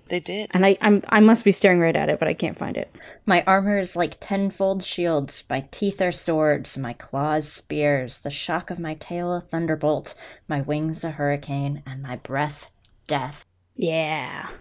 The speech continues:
Speaker 2: That's, oh, I, I just found it now, of course. Uh, so good. Anyways, Smaug is brilliant, and I love him a lot, and I hope he stays with us forever and ever.
Speaker 3: <laughs>
Speaker 2: I have my doubts, though.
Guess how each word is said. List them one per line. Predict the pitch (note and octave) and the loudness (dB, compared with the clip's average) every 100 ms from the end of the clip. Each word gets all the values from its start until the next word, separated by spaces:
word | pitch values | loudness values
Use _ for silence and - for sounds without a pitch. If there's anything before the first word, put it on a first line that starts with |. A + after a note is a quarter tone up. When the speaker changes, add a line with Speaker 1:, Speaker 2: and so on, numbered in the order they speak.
| _ | _
Speaker 2:
That's, | - G#3+ - - | 0 2 2 2
oh, | A3+ G3+ | 6 6
I, | - F#3 | 4 2
I | F#3+ | 2
just | F3+ G3 - | 0 0 0
found | E3 D#3+ | -2 -4
it | D#3+ | -2
now, | D#3+ D3 | -4 -4
of | - | -6
course. | F3 - - - - - - - - - | -10 -12 -12 -14 -14 -20 -20 -20 -8 2
Uh, | F3+ E3 - | 2 2 0
so | - G3 | 4 6
good. | F3+ E3 D#3 - _ _ _ _ _ _ - | 8 8 6 2 _ _ _ _ _ _ 4
Anyways, | A#3+ G#3+ F3+ F3 - - - - | 8 8 8 6 4 -2 -6 -4
Smaug | - G#3+ G#3 G3+ | 2 6 6 6
is | G3 | 4
brilliant, | - G#3 A3 B3+ - - | 6 6 8 6 2 2
and | G#3 | 6
I | G3 | 8
love | F#3 F#3 | 6 6
him | F#3+ F3 | 4 2
a | |
lot, | D#3+ D3 - _ | 2 0 -4 _
and | F#3 F#3 | 2 4
I | |
hope | G3+ F#3 | 6 6
he | G#3+ | 6
stays | G3 G3+ F#3+ | 6 4 4
with | F#3+ F#3 | 2 2
us | F#3 | 2
forever | - F#3 E3+ E3+ | 2 2 2 0
and | E3 | 0
ever. | D3+ C#3 E3+ - _ - | -2 -6 -10 -18 _ 0
Speaker 3:
<laughs> | C4 D#4 - _ _ _ A3 - D#4 - E4 D#4+ - F4 - - _ | 0 0 -8 _ _ _ -18 -12 -12 -8 -10 -10 -4 -4 -4 -20 _
Speaker 2:
I | G3 | 2
have | F#3 F3 | 2 4
my | F3 | 2
doubts, | F3 D#3+ - - | 4 2 0 -6
though. | - - | -4 -4